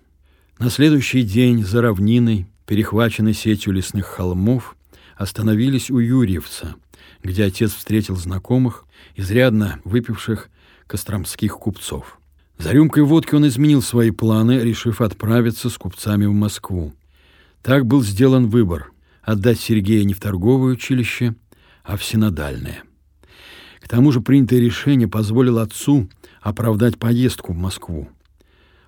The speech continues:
Возможно, свою роль сыграло и то, что крестный отец Сергея, регент церковного хора,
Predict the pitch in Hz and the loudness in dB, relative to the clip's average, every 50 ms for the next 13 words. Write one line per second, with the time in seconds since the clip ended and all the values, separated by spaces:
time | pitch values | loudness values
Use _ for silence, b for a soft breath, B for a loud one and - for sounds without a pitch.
0 | _ - 104 113 95 117 123 127 131 110 120 117 - - 104 104 104 110 113 117 | _ -8 -6 -2 2 2 4 4 4 4 2 0 0 -2 -2 0 2 2 4 2
1 | 113 107 - 107 98 101 107 107 101 95 80 - - 113 113 107 - - 95 87 | 2 0 -2 -2 -2 0 0 0 0 0 -2 -4 -4 -4 -4 -4 -4 -6 -6 -8
2 | 76 - _ - 110 113 107 - - 107 101 95 - - 101 95 92 - - - | -8 -8 _ -2 0 0 0 0 0 -2 -2 -2 -2 -4 -6 -6 -6 -8 -14 -18
3 | _ _ - - 104 98 95 92 87 104 120 123 123 113 98 80 82 - - 95 | _ _ -14 -10 -8 -8 -6 -6 -4 0 2 2 2 2 0 -2 -4 -6 -6 -2
4 | 107 107 92 98 95 87 - - 90 - - 107 98 90 87 82 85 90 - - | -2 0 0 -2 -4 -6 -8 -10 -12 -6 -4 -2 -2 -2 -2 -6 -6 -8 -10 -10
5 | - - 127 123 107 95 71 67 | -6 -4 -2 -2 -2 -2 -4 -8